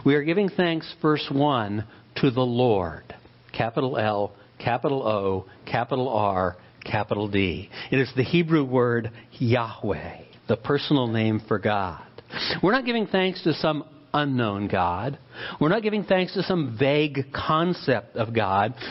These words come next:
We are giving thanks to the I Am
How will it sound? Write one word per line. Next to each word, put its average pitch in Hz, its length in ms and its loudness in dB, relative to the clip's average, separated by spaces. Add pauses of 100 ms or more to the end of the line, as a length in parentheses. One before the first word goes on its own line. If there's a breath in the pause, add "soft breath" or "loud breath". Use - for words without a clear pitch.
(160 loud breath)
We 185 180 6
are 247 120 2
giving 190 360 2
thanks 147 540 -2 (200 loud breath)
to 165 120 4
the 151 180 0
I 143 220 2
Am 127 420 -2